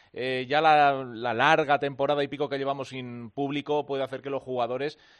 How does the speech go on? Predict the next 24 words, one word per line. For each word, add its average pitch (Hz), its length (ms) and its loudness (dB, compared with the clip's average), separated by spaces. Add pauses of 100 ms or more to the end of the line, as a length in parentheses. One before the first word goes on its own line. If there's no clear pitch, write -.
(120)
eh, 117 160 -10
ya 135 100 -6
estén 143 240 -6
tan 147 160 0
metidos 143 420 -4
que 143 100 -10
se 131 100 -12
olviden 123 600 -12
del 117 140 -10
factor 131 340 -2
ambiental, 123 540 0
¿no? 139 140 -6
Y - 20 -12
que 127 140 -8
pueda 139 240 -2
decidir 135 300 -2
de 120 60 -2
alguna 127 240 -4
manera 123 360 -2
el 113 100 -6
desarrollo 120 420 -8
de 113 80 -4
los 107 120 -10
partidos. 113 520 -12